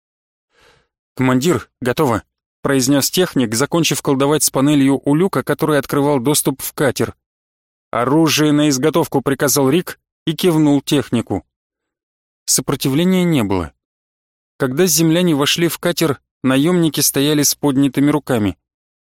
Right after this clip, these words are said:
Они были лихими ребятами, но не идиотами.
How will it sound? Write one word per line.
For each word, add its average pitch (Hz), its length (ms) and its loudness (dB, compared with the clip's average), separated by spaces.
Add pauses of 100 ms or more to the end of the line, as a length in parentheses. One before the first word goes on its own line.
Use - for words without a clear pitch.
(300)
Они 175 220 0
были 175 300 2
лихими 180 500 2
ребятами, 127 560 0 (400)
но 151 320 2
не 156 220 4
идиотами. 117 640 0